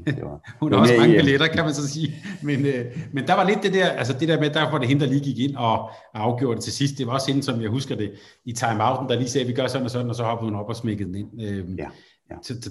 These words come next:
Speaker 2: den kvalitet er der vel egentlig stadigvæk med hende?
Speaker 1: Ja, men hun er jo en af dem, altså, Anna Gros, Niago, stadig en af dem der, der kan skyde hårdest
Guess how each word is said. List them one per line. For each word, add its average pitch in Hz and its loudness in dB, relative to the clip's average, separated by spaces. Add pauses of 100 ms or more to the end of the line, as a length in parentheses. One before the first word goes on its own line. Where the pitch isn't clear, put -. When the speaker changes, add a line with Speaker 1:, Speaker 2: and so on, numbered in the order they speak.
Speaker 2:
den 160 -2
kvalitet 156 -2
er 127 -8
der 165 -4
vel 127 -2
egentlig 147 -4
stadigvæk 151 -6
med 147 -2
hende? 147 -6 (420)
Speaker 1:
Ja, 101 -4
men 110 2
hun 95 2
er 87 0
jo 87 0
en 98 4
af 98 4
dem, 101 2
altså, 85 -6 (680)
Anna 87 -4
Gros, 98 2
Niago, 95 2 (160)
stadig 92 -10
en 98 -2
af 98 0
dem 95 0
der, 92 2
der 85 -2
kan 87 -4
skyde 85 -2
hårdest 104 -2